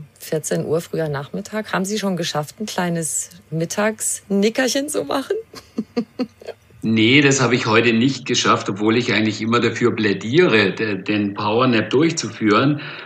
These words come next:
Speaker 2: ähm, weil er uns einfach in der zweiten Tageshälfte leistungsfähiger, kreativer macht. Äh, unser Reaktionsvermögen, äh, verbessert sich. Wir sind auch in der Stimmung ein bisschen stabiler.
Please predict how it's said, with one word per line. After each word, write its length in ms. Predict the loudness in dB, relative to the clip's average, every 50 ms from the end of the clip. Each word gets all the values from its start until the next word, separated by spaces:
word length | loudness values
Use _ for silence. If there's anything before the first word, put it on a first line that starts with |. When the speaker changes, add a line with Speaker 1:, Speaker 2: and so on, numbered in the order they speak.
| -18 -12 -6
Speaker 2:
ähm, 480 | -2 2 2 4 4 2 2 0 -4 -8 -6
weil 260 | -2 -2 0 2 4
er 140 | 4 4 4
uns 200 | 2 0 -2 -2
einfach 540 | -4 -4 -4 -4 -2 -2 -2 -2 -2 -6 -10 -12 -18 -20 -20 -20 -12 -6
in 80 | -2
der 120 | -2 -2 -2
zweiten 360 | -2 -2 -4 -4 -4 -6 -6
Tageshälfte 1040 | -4 -4 -2 -2 0 0 -2 0 0 0 0 0 0 -2 -2 0 0 0 0 -2 -4
leistungsfähiger, 1080 | -4 -4 -4 -4 -4 -4 -4 -4 -4 -4 -4 -4 -2 -2 0 0 -2 -2 -2 -4 -4 -4
kreativer 800 | -4 -2 -2 -2 -2 -2 -6 -6 -6 -6 -6 -6 -4 -4 -2 -2
macht. 520 | 0 0 0 0 -2 -4 -6 -8 -12 -14 -16 -16 -16 -14 -14 -16 -16 -14 -8
Äh, 180 | -4 -2 -2 -2
unser 240 | -2 -2 -4 -4 -4
Reaktionsvermögen, 1160 | -2 -2 -2 -2 -4 -4 -2 0 0 0 0 0 0 2 2 2 2 2 2 0 0 0 -4
äh, 420 | -8 -4 -2 2 4 4 4 4 2
verbessert 540 | 0 -6 0 0 0 0 0 -2 -4 -4
sich. 240 | -4 -6 -6 -6 -6
Wir 60 | -8
sind 200 | -4 -2 0 0
auch 100 | 0 0
in 100 | 0 0
der 100 | 0 0
Stimmung 440 | -2 -2 -2 -2 0 2 2 4 4
ein 120 | 2 2 2
bisschen 320 | 2 2 2 2 2 2
stabiler. 640 | 2 0 0 2 2 4 4 6 6 4 4 2